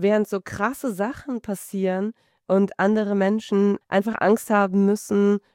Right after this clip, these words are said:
aufgrund ihrer, ihrer Ra-, Rassifizierung erschossen zu werden. Also ich bin, manchmal krieg ich das in meinem Kopf nicht zusammen, dass ich in der fünften Fortbildung sitze mit Lehrkräften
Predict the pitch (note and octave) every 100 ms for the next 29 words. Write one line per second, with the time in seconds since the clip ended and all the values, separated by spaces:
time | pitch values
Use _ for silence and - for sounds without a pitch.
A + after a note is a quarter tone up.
0 | _ F#3+ F#3+ - F3+ G3+ G#3+ - G3 F#3+
1 | F3+ F3+ F#3 F3+ F#3+ F#3+ F#3 F3+ F#3 F#3
2 | F3+ - F#3 G3+ F#3+ - A#3+ A3+ F#3 -
3 | D#4 - E4 - - D3 C#3+ - D3+ -
4 | F3+ F#3+ F#3+ G#3+ - F#3+ A3 B3+ A#3 -
5 | _ _ - C4 C#4+ - G3+ G#3 F#3+ F3+
6 | - - F#4+ - - _ _ G3+ A#3+ -
7 | G#3 D#3+ G3+ D4+ G3 F3 F#3+ - F#3+ F#3+
8 | F3+ F#3 - - C4+ - - A3+ - A3+
9 | C4+ - G#3+ F#3+ F#3 - - G3+ G3 F#3
10 | F#3 A3+ - G#3+ G#3+ - G#3+